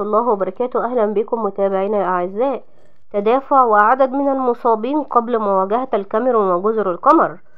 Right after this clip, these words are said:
قالت عدد من التقارير الصحفية أن حادثة تدافع خلفت عدد من المصابين وقعت قبل مباراة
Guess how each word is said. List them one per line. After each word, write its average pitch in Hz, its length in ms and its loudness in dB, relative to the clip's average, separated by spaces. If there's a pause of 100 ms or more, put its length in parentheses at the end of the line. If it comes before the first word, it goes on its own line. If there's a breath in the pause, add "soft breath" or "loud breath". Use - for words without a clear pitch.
(320)
قالت 175 300 -2
عدد 226 260 0
من 247 160 0
التقارير 247 520 0
الصحفية 262 760 2
أن 220 160 0
حادثة 202 460 -4
تدافع 233 540 0
خلفت 247 560 -4
عدد 233 260 2
من 214 160 0
المصابين 196 840 -2 (440 soft breath)
وقعت 196 420 2 (120)
قبل 220 280 2
مباراة 220 440 0